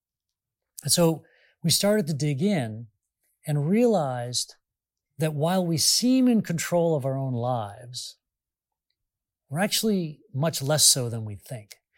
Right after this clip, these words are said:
There's an unseen hand at work,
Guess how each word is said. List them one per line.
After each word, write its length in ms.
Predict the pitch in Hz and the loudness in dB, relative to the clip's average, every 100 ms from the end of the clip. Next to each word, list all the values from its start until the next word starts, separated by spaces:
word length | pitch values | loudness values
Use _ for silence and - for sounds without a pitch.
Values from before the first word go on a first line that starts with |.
| _ _ | _ _
There's 180 | 156 139 | -2 -2
an 100 | 185 | 0
unseen 640 | 185 220 190 - 190 165 | 2 4 4 2 2 -2
hand 800 | 135 - 214 220 202 175 160 156 - _ _ - | -4 -4 -2 0 0 -2 -2 -6 -10 _ _ -8
at 160 | 135 | -6
work, 680 | 143 190 160 107 127 - | -2 4 4 2 -8 -18